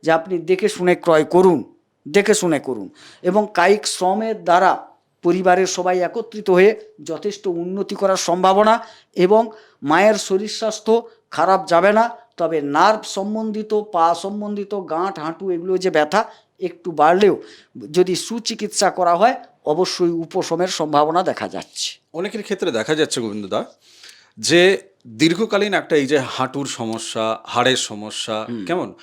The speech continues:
Speaker 1: হুম।
Speaker 2: আবার কিছু জনের দেখা যাচ্ছে আরো কিছু জটিল রোগ,
Speaker 1: হুম।
Speaker 2: যেটা ডাক্তার দেখাচ্ছে, দীর্ঘ সময় ধরে চলছে, কিন্তু কিছুতে সারছে না।
Speaker 1: হুম।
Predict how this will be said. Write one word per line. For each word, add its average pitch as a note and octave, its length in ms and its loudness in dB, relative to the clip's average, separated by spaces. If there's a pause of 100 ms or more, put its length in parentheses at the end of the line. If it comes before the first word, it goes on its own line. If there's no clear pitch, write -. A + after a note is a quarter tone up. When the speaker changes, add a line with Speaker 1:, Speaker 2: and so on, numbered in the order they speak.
Speaker 1:
হুম। G#2 200 -10
Speaker 2:
আবার D3 160 0
কিছু D#3 260 -8
জনের D#3 220 -2
দেখা D3 180 -2
যাচ্ছে D3+ 260 -4
আরো B2+ 200 -2
কিছু C#3 240 -10
জটিল C3 400 -2
রোগ, A#2 420 2
Speaker 1:
হুম। B2 220 -8 (500)
Speaker 2:
যেটা D#3 400 -2
ডাক্তার A#2 400 -2
দেখাচ্ছে, D#3 480 -6 (140)
দীর্ঘ B2+ 260 -2
সময় C3+ 260 0
ধরে C3 180 2
চলছে, A#2+ 360 -4
কিন্তু E3+ 180 -2
কিছুতে D3+ 320 -2
সারছে A#2+ 520 0
না। D#2+ 180 -10
Speaker 1:
হুম। C#3+ 240 -6